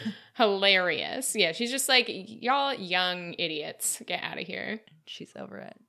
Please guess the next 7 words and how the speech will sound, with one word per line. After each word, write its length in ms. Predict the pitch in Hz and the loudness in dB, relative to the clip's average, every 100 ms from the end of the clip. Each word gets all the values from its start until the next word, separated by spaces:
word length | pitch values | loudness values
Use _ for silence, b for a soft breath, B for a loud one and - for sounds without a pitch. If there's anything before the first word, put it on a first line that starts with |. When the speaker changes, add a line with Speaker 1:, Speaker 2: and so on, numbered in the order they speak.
| _ _ _ | _ _ _
Speaker 2:
And 180 | - 233 | 2 6
then 280 | 233 214 214 _ _ _ _ - | 6 4 -2 _ _ _ _ -2
a, 120 | 214 - | -2 -2
a 80 | 220 | -2
couple 640 | - 277 269 233 202 190 - - | -2 -2 2 4 4 2 -2 -6
interesting 600 | 185 - 180 - 165 165 | -4 -4 -4 -4 -4 -4
things 500 | 175 160 156 156 | -6 -6 -6 -10